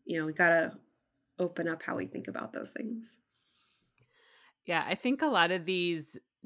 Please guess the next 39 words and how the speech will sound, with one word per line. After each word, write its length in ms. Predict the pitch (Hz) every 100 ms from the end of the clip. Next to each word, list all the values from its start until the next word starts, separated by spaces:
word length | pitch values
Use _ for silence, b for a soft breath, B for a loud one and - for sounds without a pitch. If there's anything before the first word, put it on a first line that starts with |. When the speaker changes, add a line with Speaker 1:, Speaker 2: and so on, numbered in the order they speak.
| 151
Speaker 2:
dynamics 920 | 175 170 170 175 175 165 - - - -
just 280 | 170 - - _ _ _ _
get 300 | 190 - -
to 140 | - 202
the 320 | 180 - 139
issue 280 | 170 185 175
of 160 | 160
how 180 | 170 165
hard 340 | 165 165 165
it 140 | 170 160
is 220 | 165 160
to 100 | -
do 440 | 143 160 156 156 151
good 280 | 156 156
social 340 | - 151 147 160
science. 600 | - 233 185 - - - B B B B
And 120 | 226
this 120 | 233
is 80 | 226
something 280 | 226 220 185
I've 180 | 180
already 220 | 170 170 165
talked 300 | 170 165 196
about 220 | 165 160
a 40 |
little 220 | 151 165
bit 220 | 160 160 156
in 140 | 151
this 380 | 151 151 - - _ _ _ _ _ _ _ -
Liberalism 540 | 185 175 180 170 175
for 140 | 165 156
All 180 | 151 165
series 540 | - 156 151 147 -
with 280 | 156 151 -
Deanna 380 | 165 165 165 156
Thomas, 540 | 180 160 160 147 - -
but, 300 | 143 151 139 _ b b b b _ _ _ _ _ _ -
you 100 | 185
know, 160 | 151